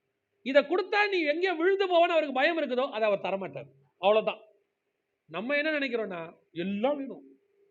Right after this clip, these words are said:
பார்க்கறதெல்லாம் வேணும், அத்தனையும் நமக்கு வேணும். அதுல வர இவங்க சொல்லிக்கிறாங்க, "நான் பட்ட பாடுகளுக்கு ஒண்ணும் இல்ல." நாம பட்டதெல்லாம் பாடே கிடையாது. நான்லாம் அடிக்கடி சொல்லுவேன்,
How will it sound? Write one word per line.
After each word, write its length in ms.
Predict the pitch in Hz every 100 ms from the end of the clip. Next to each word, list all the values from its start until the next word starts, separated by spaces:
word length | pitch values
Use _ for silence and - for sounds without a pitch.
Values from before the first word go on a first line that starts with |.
| _ _ _
பார்க்கறதெல்லாம் 560 | 185 220 240 233 240 285
வேணும், 280 | 233 156 - _ _ _ _ _ _ _ _ _ -
அத்தனையும் 480 | 180 - 311 349 330
நமக்கு 200 | 254 220
வேணும். 260 | 208 214 -
அதுல 240 | 240 269
வர 140 | 269
இவங்க 280 | 320 254 226
சொல்லிக்கிறாங்க, 360 | 247 247 226 196 147 - _
"நான் 180 | - 165
பட்ட 240 | 180 - 226
பாடுகளுக்கு 680 | 190 214 208 220 214 214
ஒண்ணும் 360 | 190 214 247 294
இல்ல." 400 | 214 214 196 - _ _ _ _ _ _ _ _ _ _
நாம 200 | 160 175
பட்டதெல்லாம் 520 | 160 185 226 226 233
பாடே 380 | 180 185 214 226
கிடையாது. 360 | 208 180 156 131 - - 156
நான்லாம் 340 | 165 220 262
அடிக்கடி 300 | 202 214 240
சொல்லுவேன், 380 | 240 196 160 139